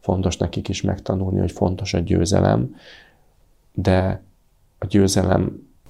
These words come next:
győzelemnél fontosabb az, hogy szerintem, ö, amit mi is az U D S-nél, ö, képviselünk, hogy kezdeményező la-,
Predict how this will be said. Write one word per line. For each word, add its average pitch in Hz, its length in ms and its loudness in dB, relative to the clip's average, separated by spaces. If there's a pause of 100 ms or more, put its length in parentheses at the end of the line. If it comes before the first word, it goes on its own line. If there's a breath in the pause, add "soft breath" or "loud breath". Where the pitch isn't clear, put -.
(300)
győzelemnél 113 500 4
fontosabb 98 640 0
az, 98 180 0
hogy 92 400 0
szerintem, 95 1000 0
ö, 95 40 0
amit 98 480 -2
mi 104 80 -2
is 98 120 -2
az 98 100 0
U 98 120 2
D 95 220 -2
S-nél, 95 580 -2 (600)
ö, 95 360 -2
képviselünk, 98 760 -2
hogy 95 200 -2
kezdeményező 92 680 0
la-, - 220 -4